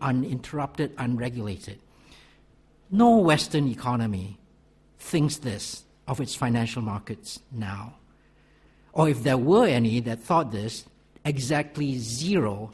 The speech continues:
think this after the two thousand and eight global financial crisis. Whether it's through macroprudential regulation or circuit breakers that are actually in place in the United States, restrictions on short selling,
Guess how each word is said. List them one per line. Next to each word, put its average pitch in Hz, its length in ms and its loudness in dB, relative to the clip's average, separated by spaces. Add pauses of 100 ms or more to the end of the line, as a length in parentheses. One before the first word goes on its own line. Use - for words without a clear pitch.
(140)
think - 420 -4
this 113 340 -14
after 139 280 -2
the 117 120 -4
two - 200 -8
thousand 127 420 -4
and 113 160 -2
eight 120 160 -4
global 117 300 -4
financial 98 440 -8
crisis. - 520 -12 (640)
Whether 170 240 6
it's 160 200 2
through 135 160 0
macroprudential 147 920 0
regulation 156 920 -2 (360)
or 120 140 -4
circuit 196 540 2
breakers 170 800 0
that 127 180 -2
are 117 120 -6
actually 147 460 -4
in 117 120 -2
place 175 400 -4
in 160 80 -2
the 151 40 0
United 147 340 -2
States, - 520 -6 (320)
restrictions 156 680 -2
on 120 160 -4
short 190 400 -2
selling, 165 560 -2